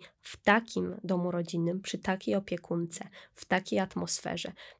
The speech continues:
to my tam jako dzieci nauczyłyśmy się i nauczyliśmy się zaspokajać swoje potrzeby sami. No bo wyobraźcie sobie, co czuje dziecko,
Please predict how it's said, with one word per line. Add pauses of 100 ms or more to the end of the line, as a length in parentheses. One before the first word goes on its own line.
to
my
tam
jako
dzieci
nauczyłyśmy
się
i
nauczyliśmy
się (180)
zaspokajać
swoje
potrzeby
sami. (580)
No
bo
wyobraźcie
sobie, (1080)
co
czuje
dziecko,